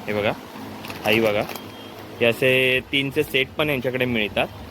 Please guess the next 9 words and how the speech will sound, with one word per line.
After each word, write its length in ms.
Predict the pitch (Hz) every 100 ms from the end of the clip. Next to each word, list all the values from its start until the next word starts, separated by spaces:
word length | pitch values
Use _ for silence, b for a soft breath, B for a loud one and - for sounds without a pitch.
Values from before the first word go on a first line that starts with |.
| - - - - - - -
जर 60 | 127
तुम्हाला 240 | 143 139
सिंगल 460 | 147 - 131 135 156
जरी 220 | 147 156
हवा 260 | 143 135 147
असेल, 460 | 139 156 120 104
तरी 140 | 139 143
यांच्याकडे 420 | 139 120 135 131
मिळेल. 480 | 123 104 143 226